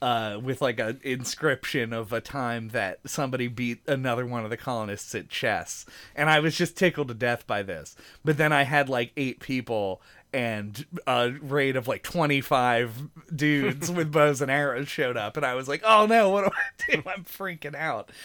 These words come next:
Speaker 1: And, like, I'm scrambling around and running around and trying to get, like, a good angle on it because the combat in this game is, uh, it's,
Speaker 2: <laughs>
Speaker 1: I guess it's like real-time strategy combat, but you can pause all the time.
Speaker 2: Mm-hmm.
Speaker 1: So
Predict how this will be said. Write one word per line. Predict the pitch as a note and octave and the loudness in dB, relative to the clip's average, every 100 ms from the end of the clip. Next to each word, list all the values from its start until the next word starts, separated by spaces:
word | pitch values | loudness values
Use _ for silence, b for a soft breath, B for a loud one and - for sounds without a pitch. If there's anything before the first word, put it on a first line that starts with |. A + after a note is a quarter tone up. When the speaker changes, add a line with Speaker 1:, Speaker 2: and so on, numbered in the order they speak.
| B B B | B B B
Speaker 1:
And, | D3+ D3+ | 2 4
like, | C3 A2+ - b b - | 2 2 -4 b b -2
I'm | C3+ B2+ | 0 0
scrambling | - D3 B2 B2 A#2+ A2 | -2 2 2 2 -2 -2
around | A2+ D3 E3+ D#3+ D3 C#3 | 0 2 4 2 0 -2
and | A#2 | -2
running | A#2+ A2+ A2 | 0 0 -2
around | G#2 G#2+ G#2+ G#2 | -6 -4 -4 -6
and | G#2 | -8
trying | A#2+ G#2+ A2 | -4 -4 -4
to | A#2 | -6
get, | A2+ A2+ | -6 -6
like, | G#2+ | -8
a | A#2 | -6
good | G#2 G2+ | -4 0
angle | D#3 D#3 C3 | 0 0 -2
on | A2+ G#2 | -2 -4
it | F#2 | -8
because | A2+ C3 | -10 -10
the | G#2 | -12
combat | - - A3 A3+ F#3 | -12 -2 0 2 0
in | E3 | 0
this | C#3+ | -4
game | C3 B2 A2 G#2 b b b b | -4 -4 -4 -8 b b b b
is, | C3 B2+ A2 F#2+ F2+ - b b b _ _ _ _ _ _ _ - | -2 -2 -4 -8 -14 -20 b b b _ _ _ _ _ _ _ -2
uh, | C3+ B2+ A2+ G#2 F#2 F#2 | 0 2 0 0 -4 -4
it's, | C3+ E3 F3+ C4 | 4 6 6 6
Speaker 2:
<laughs> | |
Speaker 1:
I | E3 | 6
guess | E3 F#3+ A3+ - | 8 8 8 6
it's | A#3+ G3+ | 2 2
like | F#3+ F#3+ F3 | 4 4 2
real-time | D#3 F3+ F3+ E3 | 2 2 2 -2
strategy | D3 D#3+ D3 E3+ F#3+ F#3 | -2 2 2 2 -2 -6
combat, | G3 G3+ G#3 G#3+ G#3 - | -2 0 0 0 0 -2
but | D3+ D3+ | 0 2
you | D#3+ D#3 | 0 -2
can | C#3 B2 | -4 -2
pause | - C3+ D3+ F3 | 0 4 4 2
all | F#3 F#3 | 0 0
the | F#3+ | -4
time. | G#3+ G#3 G#3+ A3+ | -4 -4 -4 -4
Speaker 2:
Mm-hmm. | B2+ A#2 G#2+ G2+ | -6 -6 -8 2
Speaker 1:
So | E3 D#3+ D3+ | 6 6 6